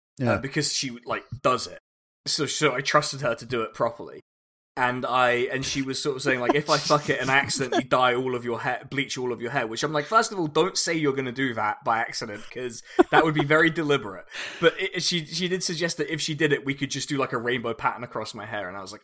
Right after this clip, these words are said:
Speaker 1: "Okay, well, that would be fine. That would be a good
Speaker 2: Yeah.
Speaker 1: way to save it, I think."
Speaker 2: Um, when you said there, she, 'cause she does it properly, that just reminded me of, um,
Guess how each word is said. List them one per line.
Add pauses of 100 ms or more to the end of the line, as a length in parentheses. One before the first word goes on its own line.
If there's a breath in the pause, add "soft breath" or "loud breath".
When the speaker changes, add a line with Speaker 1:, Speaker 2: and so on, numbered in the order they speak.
Speaker 1:
"Okay,
well,
that
would
be
fine. (120)
That
would
be
a
good
Speaker 2:
Yeah.
Speaker 1:
way
to
save
it,
I
think." (560)
Speaker 2:
Um,
when
you
said
there,
she,
'cause
she
does
it
properly, (260 soft breath)
that
just
reminded
me
of,
um,